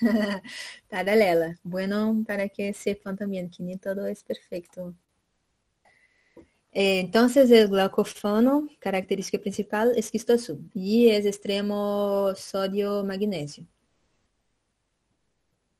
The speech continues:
Y ahora, eh, el otro ex-, extremo también del anfibo, este es el último, sí, chiquillos, chiquillas. Eh, el extremo de la serie de los anfíboles sódicos,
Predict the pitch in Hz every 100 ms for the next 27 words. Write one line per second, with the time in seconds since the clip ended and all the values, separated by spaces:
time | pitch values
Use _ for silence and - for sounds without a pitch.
0 | _ _ - 196 196 196 202 214 214 196
1 | 196 196 190 196 220 240 233 - 214 -
2 | 220 240 320 349 349 214 190 190 190 190
3 | 185 185 - 196 190 196 190 180 - -
4 | - 190 185 202 202 170 - 170 170 -
5 | 190 - - 170 180 - _ - - -
6 | - - _ - - - _ 180 185 180
7 | 180 190 185 - - 202 220 226 226 196
8 | 190 185 180 - 185 185 185 185 185 185
9 | 180 180 170 165 - - - _ 180 185
10 | 180 180 175 180 175 175 175 - - -
11 | 233 233 220 - - -